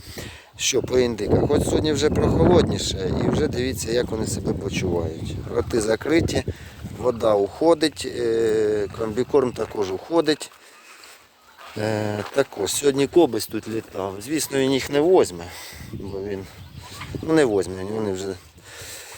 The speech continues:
дорослі. Але він літав високо. Е,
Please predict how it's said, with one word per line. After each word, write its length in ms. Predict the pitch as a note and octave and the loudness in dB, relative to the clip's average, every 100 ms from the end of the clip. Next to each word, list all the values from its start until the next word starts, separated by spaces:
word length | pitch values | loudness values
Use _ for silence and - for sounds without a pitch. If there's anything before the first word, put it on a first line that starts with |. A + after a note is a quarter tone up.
| - - - F2 F#2 F#2 F#2+ - - | -18 -18 -16 -14 -12 -12 -8 -8 -8
дорослі. 640 | G3 A2+ C#3 C3 - F#2+ F2+ - - - _ _ _ _ - - - - - | 2 6 6 6 2 -6 -10 -14 -20 -20 _ _ _ _ -20 -20 -18 -8 2
Але 180 | C3+ | 6
він 120 | D3 C#3+ | 6 4
літав 380 | C#3 - D#2+ | 0 -2 -6
високо. 560 | F#2 E3+ - A2 F#2+ F2+ - - - _ - - - - - - - - - | 0 2 2 -2 -4 -6 -10 -20 -20 _ -20 -20 -20 -20 -20 -20 -20 -20 -12
Е, 220 | - G#2 | -4 -2